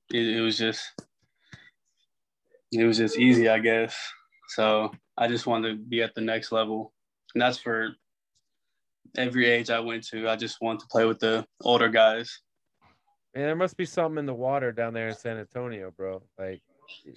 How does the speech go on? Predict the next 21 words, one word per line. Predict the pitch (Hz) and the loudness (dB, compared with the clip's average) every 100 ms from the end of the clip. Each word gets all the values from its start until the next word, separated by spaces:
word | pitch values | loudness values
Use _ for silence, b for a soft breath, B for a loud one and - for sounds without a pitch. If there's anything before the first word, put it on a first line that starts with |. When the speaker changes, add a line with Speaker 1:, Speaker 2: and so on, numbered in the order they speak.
| - - | -20 -14
Speaker 2:
it, | 113 - _ _ _ _ _ _ _ _ _ _ _ - | -14 -14 _ _ _ _ _ _ _ _ _ _ _ -8
you | |
know, | 120 120 | -4 -2
it, | 120 | -2
it | 123 | -4
looks | 143 143 151 | -4 -4 0
like | 131 123 _ _ _ _ - | 0 -2 _ _ _ _ -12
you | 135 214 | -6 0
were | 196 156 | 0 0
prepared | 156 - 156 156 160 143 - | -6 -4 0 2 2 -2 -6
for | 120 - | -6 -6
high | 139 | -8
school | 139 - 147 147 143 _ _ _ _ - - - - - - | -8 -8 -6 -6 -8 _ _ _ _ -18 -18 -16 -20 -18 -2
well | 143 147 | 2 2
before | 131 127 - 139 131 127 120 117 107 | 0 -8 -8 -6 -6 -6 -6 -6 -8
you | 117 | -10
even | 113 107 107 - - | -10 -10 -10 -10 -10
entered | 120 101 | -8 -8
high | - - - - 185 - | -10 -14 -20 -20 -20 -16
school. | 233 233 - - - - _ _ - | -6 -2 -2 -4 -10 -16 _ _ 2
Speaker 1:
Mm-hmm. | 120 117 120 | 6 8 6